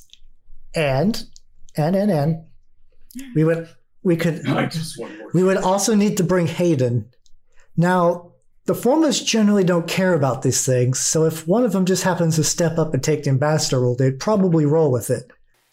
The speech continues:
Speaker 1: And as long as their culture and planet, and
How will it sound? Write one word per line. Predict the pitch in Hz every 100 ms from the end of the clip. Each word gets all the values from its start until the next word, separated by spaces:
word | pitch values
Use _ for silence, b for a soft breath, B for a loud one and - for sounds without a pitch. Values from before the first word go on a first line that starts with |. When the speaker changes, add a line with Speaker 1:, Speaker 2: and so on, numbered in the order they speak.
| _
Speaker 1:
And | 170
as | 165 156
long | 185 226
as | 214
their | 220 202 170 -
culture | 196 185 - 175 170 - -
and | 214 170 151 139
planet, | 190 175 170
and | 160 147 135